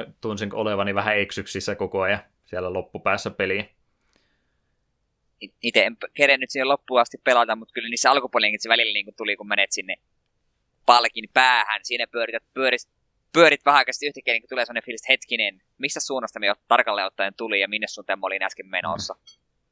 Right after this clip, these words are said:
Speaker 1: Ja mihinkä suuntaan mä tästä edes pysty enää menemään.
Speaker 2: Niin, sekin.
Speaker 1: Että kyllä se kamera on siis jo koko ajan siinä paikalla, mutta ehkä vähän toivoisi, että pystyisi vähän vapaammin välillä liikuttaa, että voisiko mä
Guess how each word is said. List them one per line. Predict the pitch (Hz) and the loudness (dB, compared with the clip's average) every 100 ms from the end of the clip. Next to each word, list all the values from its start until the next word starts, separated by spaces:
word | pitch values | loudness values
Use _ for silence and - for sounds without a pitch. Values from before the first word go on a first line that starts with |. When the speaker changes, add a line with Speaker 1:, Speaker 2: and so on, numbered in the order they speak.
| _ _ _ _ _ _ _ _ 95 | _ _ _ _ _ _ _ _ -12
Speaker 1:
Ja | 92 | -10
mihinkä | 87 98 98 | -8 -8 -6
suuntaan | 98 95 101 | -4 0 0
mä | 92 | 0
tästä | - 98 92 | 0 -2 0
edes | 90 | -2
pysty | - 101 - 104 | -2 -4 -4 -8
enää | 95 98 98 | -4 0 0
menemään. | 104 101 98 101 107 - | 2 2 0 0 -4 2
Speaker 2:
Niin, | 113 101 | 2 2
sekin. | 113 - 85 - _ _ - | -2 -2 -10 -12 _ _ -8
Speaker 1:
Että | 95 - | -8 -4
kyllä | 98 101 | 0 2
se | 101 - - _ _ | 2 -2 -10 _ _
kamera | - 110 107 110 | 0 4 6 6
on | 117 120 | 4 2
siis | 117 113 | -2 0
jo | 123 117 | 2 2
koko | 110 107 117 | 2 2 4
ajan | 113 110 - | 4 0 -6
siinä | 120 113 | -2 2
paikalla, | 127 113 101 98 | 4 4 2 0
mutta | 98 107 | 0 -4
ehkä | 101 113 | -4 0
vähän | 107 98 | 0 2
toivoisi, | 104 98 98 | 0 0 -2
että | - | -6
pystyisi | - 101 104 98 | -8 -8 -8 0
vähän | 107 101 - _ | 2 2 -4 _
vapaammin | 113 - 101 98 90 | -4 0 -2 -2 -4
välillä | 98 92 95 | -2 -2 -2
liikuttaa, | 95 95 104 95 | -2 -4 -10 -12
että | 98 | -8
voisiko | 98 98 - | -8 -8 -10
mä | 101 | -12